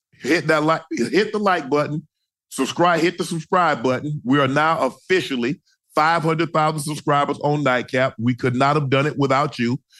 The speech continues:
Make sure you like and subscribe to Gil's Arena channel. It airs Monday through Thursday, live at eleven thirty A M Pacific time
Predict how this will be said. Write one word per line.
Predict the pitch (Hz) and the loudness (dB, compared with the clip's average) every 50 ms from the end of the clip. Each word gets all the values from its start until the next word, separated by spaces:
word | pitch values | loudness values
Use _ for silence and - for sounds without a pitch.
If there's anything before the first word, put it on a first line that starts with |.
| - _ _ | -20 _ _
Make | 113 135 151 160 156 | 0 2 2 2 2
sure | - - 165 | 2 2 2
you | 160 156 147 135 | 4 4 2 2
like | 139 147 151 165 160 - | 2 2 2 0 -2 -2
and | 156 151 139 | -4 -4 -2
subscribe | - 135 110 - - 156 151 156 156 143 - | -4 -6 -6 -2 0 0 2 2 0 0 -2
to | 143 | -4
Gil's | 123 107 131 147 156 165 156 165 | -2 2 2 2 2 2 2 0
Arena | 180 175 160 147 147 156 151 | 0 0 0 0 2 0 0
channel. | - - 143 135 135 143 165 - - _ _ _ _ _ _ _ _ _ | 0 0 0 2 2 2 0 -2 -4 _ _ _ _ _ _ _ _ _
It | 139 156 156 156 - | 0 0 0 2 0
airs | 151 147 147 147 165 175 170 - - | 2 2 4 2 2 0 -2 -4 -10
Monday | - 117 127 135 147 165 180 190 | -6 -2 0 2 2 2 2 0
through | - - 190 190 196 - | 0 0 0 0 0 0
Thursday, | - 156 143 143 139 127 131 165 - - - _ _ _ | 2 2 2 2 2 2 0 0 -2 -2 -6 _ _ _
live | - 117 135 151 156 151 151 156 147 139 | 0 2 2 4 4 2 2 0 0 0
at | 131 120 | 0 0
eleven | 117 117 120 139 160 170 185 185 180 | 0 0 0 2 2 2 0 -2 0
thirty | - 175 180 185 180 175 - | 0 0 2 2 0 -2 -2
A | 151 170 175 165 151 156 | 0 0 0 0 0 -2
M | 151 156 160 160 - _ _ _ _ _ _ _ _ - | -2 -2 -4 -6 -12 _ _ _ _ _ _ _ _ -8
Pacific | 147 135 127 - - 175 175 151 156 - | -8 -8 -8 -4 -2 -2 0 0 -2 -2
time | - 139 131 127 127 127 139 180 | 0 2 2 2 2 2 0 -2